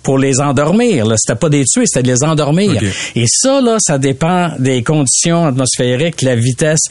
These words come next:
Speaker 1: euh, du vent, tout ça, là.
Speaker 2: En terminant, docteur Vaillancourt,
Speaker 1: Ouais.
Speaker 2: pensez quoi des positions des Amis des animaux dans ce dossier-là ?
Speaker 1: Ben, je suis,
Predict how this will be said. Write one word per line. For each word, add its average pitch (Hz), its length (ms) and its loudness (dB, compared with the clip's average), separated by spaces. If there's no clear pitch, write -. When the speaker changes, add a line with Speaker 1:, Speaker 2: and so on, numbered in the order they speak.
Speaker 1:
euh, 117 260 0
du 110 140 -2
vent, 147 220 0
tout - 260 -2
ça, 165 100 0
là. 98 180 0
Speaker 2:
En 151 140 -2
terminant, 202 360 0
docteur 127 280 0
Vaillancourt, 113 460 0
Speaker 1:
Ouais. 139 60 -4
Speaker 2:
pensez 160 300 0
quoi 202 180 -2
des 143 160 2
positions 135 840 0
des 95 360 -2
Amis 123 160 2
des 117 240 0
animaux 107 340 0
dans 104 140 -2
ce 92 100 -4
dossier-là ? 95 360 -2
Speaker 1:
Ben, 233 160 0
je 165 60 -4
suis, 302 380 0